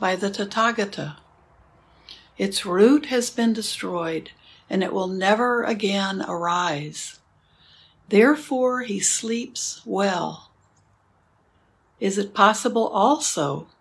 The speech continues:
that that man would suffer from a mental fever, his mind burning with aversion, so that he would sleep badly? Yes, Venerable Sir. As for those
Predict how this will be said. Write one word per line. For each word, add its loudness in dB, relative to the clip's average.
that -6
that -4
man -2
would -2
suffer 0
from -4
a -6
mental 0
fever, -6
his -6
mind 0
burning 0
with -6
aversion, -4
so 0
that 0
he 0
would 0
sleep -2
badly? -8
Yes, 2
Venerable -2
Sir. -10
As -2
for 0
those 2